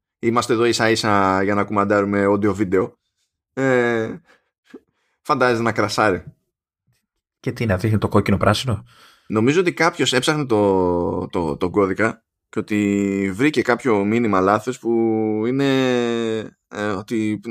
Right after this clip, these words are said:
Speaker 1: προέκυψε κάποιο άγνωστο σφάλμα, ξέρω εγώ, «Please reboot». Και λέω, «Φα-, το φαντάστηκα αυτό για λίγο να συμβαίνει». Και μου φάνηκε αστείο, γιατί είναι, στο λέει το monitor, δεν στο λέει
Speaker 2: <laughs>
Speaker 1: ο υπολογιστής, ξέρεις, ναι. Αλλά, ναι,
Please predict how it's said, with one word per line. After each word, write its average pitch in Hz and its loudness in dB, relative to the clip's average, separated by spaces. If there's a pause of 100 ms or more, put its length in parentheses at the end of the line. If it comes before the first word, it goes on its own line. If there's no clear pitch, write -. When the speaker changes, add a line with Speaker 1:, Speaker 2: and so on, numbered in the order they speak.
(140)
Speaker 1:
προέκυψε 120 0
κάποιο 123 2
άγνωστο 120 0
σφάλμα, 113 0
ξέρω 87 -2
εγώ, 101 2
«Please 110 2
reboot». 104 0 (300)
Και 95 -10
λέω, 107 2
«Φα-, 90 -6 (360)
το - -16
φαντάστηκα 98 -2
αυτό - -14
για 90 -4
λίγο 95 0
να 90 -2
συμβαίνει». 95 -2 (1300)
Και - -4
μου 123 0
φάνηκε 170 0
αστείο, 151 2
γιατί 120 2
είναι, 185 2
στο - 0
λέει 170 4
το 175 0
monitor, 117 2
δεν 110 0
στο 135 -4
λέει 95 0 (300)
Speaker 2:
<laughs> 135 0
Speaker 1:
ο 131 2
υπολογιστής, 127 2
ξέρεις, 131 0
ναι. 139 2 (1080)
Αλλά, 185 2
ναι, 147 0